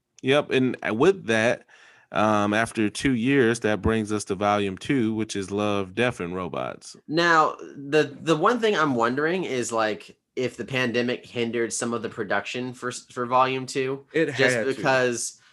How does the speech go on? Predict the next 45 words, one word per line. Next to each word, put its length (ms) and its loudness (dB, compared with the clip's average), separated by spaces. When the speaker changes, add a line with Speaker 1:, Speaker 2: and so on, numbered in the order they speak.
Speaker 2:
just 180 0
because 420 0
volume 340 4
one 160 4
had 140 2
eighteen 300 -2
episodes, 520 0
while 100 2
volume 560 0
two 240 -2
only 200 -4
had 180 -6
eight. 340 -10
Speaker 1:
Eight, 460 0
and 160 -2
that, 380 0
that's, 360 0
like, 220 0
the 80 -10
first 280 0
thing 180 -2
a 40 -2
lot 180 0
of 60 -6
people 280 -8
notice, 500 -4
like, 300 -6
eight? 400 -4
Speaker 2:
And, 100 -2
Speaker 1:
Okay. 440 2
Speaker 2:
and 260 0
eight 200 0
episodes 680 0
for 260 4
a 20 -2
Netflix 380 -4
series 500 0
is 200 -8
normal 720 -2
when 360 -2
the 80 -6
Netflix 520 -4
episodes 480 -4
are 140 0
all 640 2